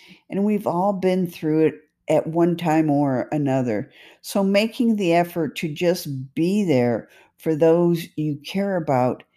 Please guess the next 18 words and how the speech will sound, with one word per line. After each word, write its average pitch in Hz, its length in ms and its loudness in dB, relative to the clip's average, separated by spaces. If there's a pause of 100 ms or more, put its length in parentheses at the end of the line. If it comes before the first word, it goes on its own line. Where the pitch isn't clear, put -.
(540)
is 226 320 4
the 214 120 4
kindest 175 720 0
thing 135 600 2 (380)
you 139 140 -2
can 120 240 -8
do. 117 360 -4 (2750)
When 254 120 2
it 233 180 2
comes 311 300 2
to 180 100 2
grief, 156 500 2 (440)
what 220 280 0
it 262 200 4
all 220 240 0
boils 196 540 0
down 151 400 -2
to 123 580 -2